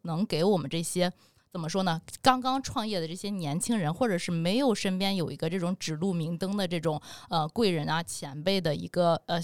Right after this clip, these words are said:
能量的补充，它更像一个强针剂，来给我们加-，加速一个，或者是可以把它理解成创业当中的肾上腺素，对吧？看完这个视频，我就会觉得，呃，能给我来一针，然后呢，让我更有的，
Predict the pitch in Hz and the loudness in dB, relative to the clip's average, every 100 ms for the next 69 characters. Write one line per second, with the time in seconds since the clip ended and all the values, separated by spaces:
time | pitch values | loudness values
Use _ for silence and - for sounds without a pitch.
0 | 170 185 165 254 226 160 - - 165 165 | 0 -2 2 2 0 -8 -12 -6 -6 -6
1 | - - 302 320 294 254 226 233 233 - | -14 -6 -4 0 2 2 0 -6 -6 -4
2 | 190 156 180 240 247 - 247 - - - | -2 -2 0 2 2 0 -2 -4 -16 -2
3 | 175 190 196 190 160 151 - 175 180 - | -2 0 -4 -4 -6 -8 -2 -2 -2 -12
4 | - 202 196 - 254 170 151 - - _ | -8 -6 -6 -8 -10 -10 -10 -10 -10 _
5 | 277 208 190 220 202 - - 247 247 233 | -2 0 -2 -6 -6 -16 0 4 6 4
6 | 156 170 170 196 180 - 165 180 - - | 0 -2 -8 -8 -8 -6 -6 -6 -2 4
7 | - 269 226 214 160 170 180 190 180 151 | 4 2 -2 -6 -4 -4 -4 -6 -4 -4
8 | - 185 165 170 160 - 170 - _ - | -2 0 0 0 -2 -2 -6 -10 _ -2
9 | 185 175 - 302 269 262 254 226 - 165 | 0 0 -6 -2 0 0 -4 -6 -6 -2
10 | 156 170 190 160 156 165 - - - 175 | 0 2 4 4 2 2 -2 -20 2 2
11 | 170 190 - 170 196 170 127 160 170 165 | 2 -2 -2 -2 0 -2 -4 -6 -4 -6
12 | - 165 185 190 185 190 170 - 311 226 | -4 -4 -2 -4 0 0 -2 -4 -2 -2
13 | 156 147 | 0 -2